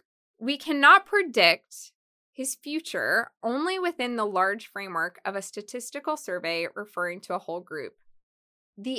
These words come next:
individual personality remains essentially unpredictable. One of the main features of human existence is the capacity to rise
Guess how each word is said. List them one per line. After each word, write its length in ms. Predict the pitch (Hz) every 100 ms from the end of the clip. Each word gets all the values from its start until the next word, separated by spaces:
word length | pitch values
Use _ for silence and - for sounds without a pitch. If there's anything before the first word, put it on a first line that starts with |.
| -
individual 720 | 277 330 359 302 247 247 240
personality 880 | 233 208 226 202 180 185 156 151 156 -
remains 480 | 214 196 190 185 -
essentially 640 | 196 - 196 196 202 202 - -
unpredictable. 920 | 175 175 180 151 - - 127 80 - _ _ _ _ _ _ _ _
One 320 | 214 247 302 339
of 160 | 262 240
the 80 | 220
main 400 | 208 190 202 247
features 640 | - 220 220 156 151 180
of 160 | - 196
human 380 | - 220 220 233
existence 760 | 226 214 175 - 151 151 185 -
is 140 | 208 208
the 100 | 220
capacity 800 | 247 226 226 220 - 185 160 151 -
to 140 | 196
rise 580 | 185 185 175 185 196